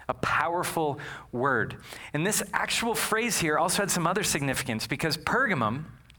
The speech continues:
was a major religious center in Rome, one of the most major religious cities in Rome.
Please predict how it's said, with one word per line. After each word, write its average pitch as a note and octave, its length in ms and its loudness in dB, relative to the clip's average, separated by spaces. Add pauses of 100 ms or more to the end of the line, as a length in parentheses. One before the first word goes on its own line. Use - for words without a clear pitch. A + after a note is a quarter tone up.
(680)
was D#3 160 0
a F#3 80 2
major F#3+ 580 2
religious F3 480 2
center A2+ 600 0
in C3+ 180 0
Rome, A#2 380 2
one F3+ 180 4
of F#3+ 140 0
the F3+ 120 2
most F3+ 420 2
major C#3 280 0
religious D3+ 520 2
cities A#2 500 0
in B2 180 -2
Rome. B2 320 0